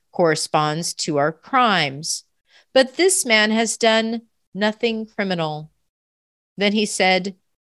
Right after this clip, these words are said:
"Jesus, remember me when you come into your kingdom." He replied to him, "Amen. I say to you, today you will be with me in paradise."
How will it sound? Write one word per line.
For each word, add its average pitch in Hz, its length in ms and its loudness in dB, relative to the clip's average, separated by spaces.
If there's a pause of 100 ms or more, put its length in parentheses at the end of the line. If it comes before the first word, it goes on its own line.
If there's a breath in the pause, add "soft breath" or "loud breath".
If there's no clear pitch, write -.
"Jesus, 240 760 -8 (440)
remember 247 500 2
me 151 480 -6 (360)
when 208 200 -2
you 269 160 -2
come 175 340 -6
into 185 300 -8
your 190 160 0
kingdom." 165 760 -8 (1200)
He 175 160 -2
replied 160 540 0
to 156 120 -4
him, 143 420 -8 (480)
"Amen. 151 760 0
I 165 100 2
say 226 300 2
to 226 180 -4
you, 190 140 0
today 190 800 2 (320 soft breath)
you 214 180 -2
will 262 140 2
be 226 160 0
with 247 280 2
me 143 380 -6 (420)
in 170 140 -8
paradise." - 1000 -4